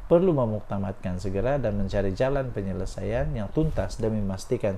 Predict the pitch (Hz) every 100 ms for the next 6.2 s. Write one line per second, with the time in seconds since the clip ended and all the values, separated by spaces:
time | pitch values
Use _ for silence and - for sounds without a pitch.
0 | - 160 147 101 98 95 95 92 95 101
1 | - 90 78 87 - 110 117 104 - -
2 | - - - - - - - 113 104 131
3 | 120 104 101 131 110 127 120 156 147 120
4 | 110 107 104 117 113 101 98 95 92 -
5 | 101 92 110 113 101 95 90 - 95 -
6 | 135